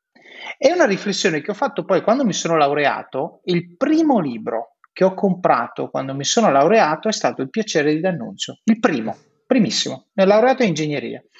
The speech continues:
perché ho detto: "Credo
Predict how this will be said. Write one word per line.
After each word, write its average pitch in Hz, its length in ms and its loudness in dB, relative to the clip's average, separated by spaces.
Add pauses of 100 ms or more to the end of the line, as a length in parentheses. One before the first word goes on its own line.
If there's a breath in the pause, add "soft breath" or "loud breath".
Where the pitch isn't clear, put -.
(460 loud breath)
perché 320 240 2
ho 294 40 6
detto: 131 560 -4 (380)
"Credo 131 760 -4